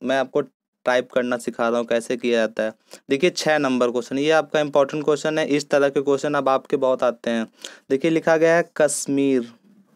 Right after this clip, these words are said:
के ए एस एच एम आई आर, इसको क्या लिखा गया है, आठ एक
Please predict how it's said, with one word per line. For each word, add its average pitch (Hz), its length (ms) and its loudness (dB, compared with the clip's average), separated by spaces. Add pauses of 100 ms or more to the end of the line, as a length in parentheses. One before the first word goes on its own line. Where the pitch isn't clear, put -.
(2000)
के 135 220 0 (260)
ए 135 400 2 (580)
एस 135 460 -2 (380)
एच 131 500 -2 (260)
एम 131 300 -6 (360)
आई 127 420 -4 (480)
आर, 113 320 0 (380)
इसको 127 260 -4
क्या 143 160 0
लिखा 147 260 0
गया 147 220 2
है, 160 220 -2 (880)
आठ 127 680 -6
एक 123 460 -6